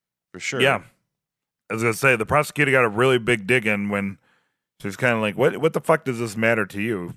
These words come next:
Speaker 2: The, the dude's a piece of shit being represented by a scumbag ex-lawyer."
Speaker 1: A scumbag disbarred lawyer who
Speaker 2: Yes.
Speaker 1: peddles drop phones to criminals.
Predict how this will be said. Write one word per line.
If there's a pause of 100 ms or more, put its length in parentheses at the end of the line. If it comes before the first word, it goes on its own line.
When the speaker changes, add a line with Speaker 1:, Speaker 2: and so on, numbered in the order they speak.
Speaker 2:
The,
the
dude's
a
piece
of
shit (240)
being
represented
by
a
scumbag
ex-lawyer." (920)
Speaker 1:
A
scumbag
disbarred
lawyer
who
Speaker 2:
Yes.
Speaker 1:
peddles
drop
phones
to
criminals.